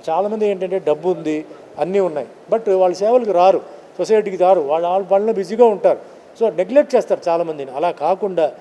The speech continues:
ఈయనకు ఉన్న సోర్సెస్తో కూడా ఆయన ఏంటంటే ఇంటికి కొంచెం పెట్టుకొని మిగతంతా ఏంటంటే అందరూ బాగుండాలి, అందరూ డెవలప్ అవ్వాలి, అందరూ కష్టపడుతున్న వాళ్ళు ముందుకు రావాలని చెప్పేసి ముఖ్యంగా విద్య విషయంలో ఎంతమందియో కష్టపడుతున్న వాళ్ళందరికీ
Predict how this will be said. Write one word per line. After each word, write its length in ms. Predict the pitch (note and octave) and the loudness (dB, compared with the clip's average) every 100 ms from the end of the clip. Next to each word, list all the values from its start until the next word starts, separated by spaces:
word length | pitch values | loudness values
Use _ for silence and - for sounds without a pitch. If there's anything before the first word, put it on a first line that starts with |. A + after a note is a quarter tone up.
| - - D3+ | -20 -16 -6
ఈయనకు 280 | G#3 G#3 F3 | -4 -4 -4
ఉన్న 260 | A#3 C#4 | 0 0
సోర్సెస్తో 580 | A3+ A3 A3 A3 - G#3 | 2 0 0 -4 -6 -6
కూడా 200 | F#3+ F#3+ | 0 0
ఆయన 120 | F3 | 0
ఏంటంటే 500 | F3+ F#3 F3+ F3 D#3 - - - | -4 -6 -4 -2 -2 -6 -20 -16
ఇంటికి 280 | E3+ B3+ - | -8 -6 -2
కొంచెం 260 | G#3+ F3 | -2 -2
పెట్టుకొని 420 | C#3+ D#3+ - E3 D3+ | -6 -8 -6 -6 -6
మిగతంతా 460 | C#3+ E3 F3 F3 | -6 -4 -4 -4
ఏంటంటే 500 | D3+ D3 D3+ D3+ C3 - - - | -6 -8 -12 -10 -10 -14 -20 -20
అందరూ 280 | C3+ F3+ G3+ | -8 -2 -2
బాగుండాలి, 600 | C#3+ E3 G3 F#3 F#3 F#3 | 2 4 4 2 0 0
అందరూ 280 | D#3 D3+ E3 | -4 -6 -6
డెవలప్ 420 | D3 D#3+ F3 F3 | -2 -2 -2 -2
అవ్వాలి, 260 | D#3+ D#3+ E3 - - - | -4 -4 -10 -18 -20 -14
అందరూ 180 | D3+ E3+ | -10 -8
కష్టపడుతున్న 480 | - - F3 E3+ D#3+ | -8 -8 -6 -6 -4
వాళ్ళు 160 | D#3+ D3+ | -6 -8
ముందుకు 220 | D3 D#3+ E3 | -10 -6 -2
రావాలని 380 | D#3 D3+ D3+ | -2 -2 -6
చెప్పేసి 300 | C#3 - D3+ | -14 -16 -16
ముఖ్యంగా 600 | E3+ D#3 - G3 F3+ F3+ F3 - - - C3+ | -16 -18 -8 -8 -2 -4 -4 -14 -20 -18 -10
విద్య 300 | F3+ E3 A3+ | -8 0 0
విషయంలో 400 | G#3+ F#3+ F#3 F3+ | 0 -4 -4 -2
ఎంతమందియో 640 | D#3+ F3 E3+ E3+ F3+ F3 - - - | -4 -8 -10 -6 -2 -2 -6 -20 -16
కష్టపడుతున్న 480 | C#3 F3 F3 E3 D#3 | -10 -4 -4 -4 -2
వాళ్ళందరికీ 640 | D3+ C#3+ E3+ G3+ G3 | -2 -4 -2 -4 -4